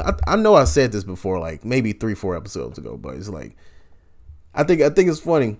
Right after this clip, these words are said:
when d-, just people just lying. You're just blatantly lying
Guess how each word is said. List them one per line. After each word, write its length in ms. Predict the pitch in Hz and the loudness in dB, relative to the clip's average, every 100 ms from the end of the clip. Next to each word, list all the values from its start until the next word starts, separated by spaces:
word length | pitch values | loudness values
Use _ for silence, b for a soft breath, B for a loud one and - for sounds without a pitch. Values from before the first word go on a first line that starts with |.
| - | -8
when 640 | 123 127 117 113 113 - - - - - - | -2 0 0 -2 -4 -6 -10 -8 -6 -6 -6
d-, 120 | 147 - - - - - - - - - | -10 -12 -16 -18 -18 -18 -20 -20 -20 -12
just 300 | 190 294 - - - - - - - 165 135 | -2 -2 -2 -8 -18 -20 -20 -20 -6 -4 2
people 280 | 254 269 | 4 6
just 300 | 214 170 139 | 4 4 2
lying. 720 | 107 131 247 320 233 107 95 135 | -4 0 2 4 4 2 -2 -2
You're 280 | 247 269 | 2 2
just 200 | 214 208 | 2 2
blatantly 440 | 143 214 247 220 165 | 2 2 2 2 4
lying 560 | 135 208 226 117 113 | 2 2 0 -2 -4